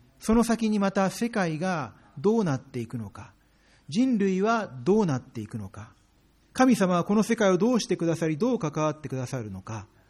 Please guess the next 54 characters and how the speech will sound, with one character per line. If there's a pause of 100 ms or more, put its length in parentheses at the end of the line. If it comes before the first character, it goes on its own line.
(500)
百
パ
ー
セ
ン
ト
で
は
な
か
っ (120)
た (160)
こ
と
で
し
ょ
う
が、 (460)
で
も (380)
マ
リ
ア
に
は (720)
掲
示
が
さ
れ
て
い
た
の
で
す。 (260)
神
様
の
ご
計
画
が (580)
掲
示
さ
れ
て
い
た
の
で
す。